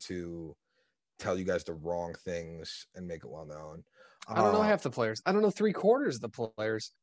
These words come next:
Speaker 1: Do you have
Speaker 2: Honestly.
Speaker 1: ten seconds. Do you have any thought on Hideki getting, uh, uh, disqualified for having the whiteout on his club?
Speaker 2: Yeah, it was the right call. Um, technically, I think their technical rule is you're allowed one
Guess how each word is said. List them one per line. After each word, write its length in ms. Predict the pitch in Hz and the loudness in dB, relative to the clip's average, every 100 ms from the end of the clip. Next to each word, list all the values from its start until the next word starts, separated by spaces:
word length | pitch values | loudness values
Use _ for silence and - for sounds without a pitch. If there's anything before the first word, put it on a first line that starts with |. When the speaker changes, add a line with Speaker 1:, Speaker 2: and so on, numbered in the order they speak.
| - | -6
Speaker 1:
Do 100 | 123 | 6
you 60 | 139 | 8
have 80 | 190 | 10
Speaker 2:
Honestly. 380 | 247 151 117 113 _ 127 - - - | 8 4 2 -2 _ -14 -14 -16 -2
Speaker 1:
ten 180 | 156 143 | 2 4
seconds. 320 | 139 95 87 | 4 2 0
Do 80 | 123 | 4
you 40 | |
have 80 | 120 | 6
any 100 | 135 | 6
thought 280 | 127 120 120 | 6 6 4
on 140 | 117 | 0
Hideki 580 | 110 110 107 113 107 98 | -2 2 2 0 -4 0
getting, 460 | 117 107 101 98 90 | 2 2 0 -4 -6
uh, 360 | 92 92 87 87 _ - | -6 -4 -4 -8 _ -12
uh, 360 | 98 87 85 82 | -8 -6 -8 -8
disqualified 640 | - - 104 90 - 92 87 | -10 0 0 0 -2 -4 -4
for 140 | 98 | -4
having 240 | 95 95 | -2 -2
the 80 | 90 | -2
whiteout 400 | 85 90 87 87 | -2 -2 -4 -6
on 120 | 82 | -8
his 100 | 82 | -12
club? 280 | - 87 80 - _ _ - | -8 -8 -8 -14 _ _ 0
Speaker 2:
Yeah, 140 | 214 | 6
it 40 | 196 | 6
was 120 | 220 | 6
the 100 | 208 | 4
right 160 | 131 117 | 2 4
call. 320 | 120 117 - - | 4 4 2 -6
Um, 520 | 139 127 120 120 127 - - - _ _ - | -2 0 0 -2 -6 -10 -20 -20 _ _ 4
technically, 520 | 202 208 214 175 156 | 4 6 6 6 6
I 40 | 135 | 6
think 300 | 151 139 - - | 4 0 -4 -2
their 220 | 135 131 | 2 2
technical 720 | 120 - 247 - 240 175 143 | 0 -4 -4 0 2 6 6
rule 340 | 123 131 131 123 | 6 6 6 4
is 100 | 120 | 0
you're 200 | 120 127 | -2 0
allowed 240 | 123 123 | 2 2
one 500 | 120 131 147 175 185 | 0 0 0 2 -2